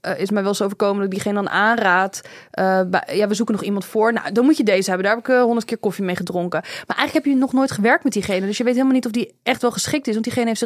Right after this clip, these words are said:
zichzelf toch zitten verkopen. Ik heb een, eh, running gag met een vriendin van mij. Wij kennen alle twee iemand die ik, eh, eh, zal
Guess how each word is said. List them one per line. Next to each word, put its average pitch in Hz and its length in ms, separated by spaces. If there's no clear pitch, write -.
zichzelf - 300
toch - 160
zitten 208 200
verkopen. 214 600
Ik 240 140
heb 254 220
een, 240 220
eh, 226 340
running 233 300
gag 233 160
met 214 140
een 202 120
vriendin 214 300
van 214 80
mij. 175 180
Wij 180 120
kennen 208 240
alle 196 200
twee 180 280
iemand 175 500
die 180 120
ik, 175 160
eh, 170 680
eh, - 60
zal 71 80